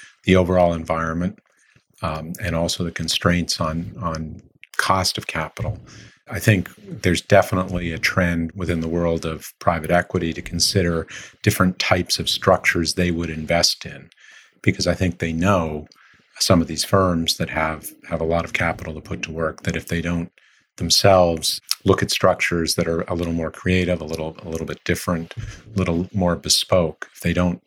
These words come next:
look at those types of opportunities, they just won't be able to invest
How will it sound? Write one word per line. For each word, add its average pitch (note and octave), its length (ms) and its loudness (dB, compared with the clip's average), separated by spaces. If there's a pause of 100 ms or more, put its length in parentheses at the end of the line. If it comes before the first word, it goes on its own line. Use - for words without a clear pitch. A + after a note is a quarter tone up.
look F2+ 240 0
at F2+ 120 -2
those E2+ 260 -2
types - 380 -4
of E2+ 60 -6
opportunities, E2 760 -2
they E2+ 100 -4
just D#2 200 -6
won't E2+ 220 -2
be D#2+ 160 -4
able D#2+ 160 -8
to - 160 -8
invest D#2 560 -2